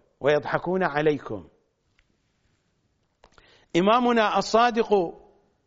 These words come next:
في دعائه لزوار الحسين وهو ساجد، وكان يبكي الإمام ويدعو وهو يقول: "اللهم إن أعداءنا عابوا عليهم"،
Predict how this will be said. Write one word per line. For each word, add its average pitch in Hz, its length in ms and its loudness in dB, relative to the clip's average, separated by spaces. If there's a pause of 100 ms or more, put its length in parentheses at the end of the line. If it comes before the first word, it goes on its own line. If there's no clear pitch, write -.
(320)
في 214 540 0 (640)
دعائه 208 720 2
لزوار 190 600 2
الحسين 208 600 -2 (880)
وهو 185 300 2
ساجد، 220 500 0
وكان 180 600 0
يبكي 185 760 -2
الإمام 143 540 -2 (260)
ويدعو 170 800 0 (1700)
وهو 175 260 4
يقول: 202 540 2 (1400)
"اللهم 196 460 2
إن 214 300 2
أعداءنا 214 800 0
عابوا 247 600 2
عليهم"، 185 640 -2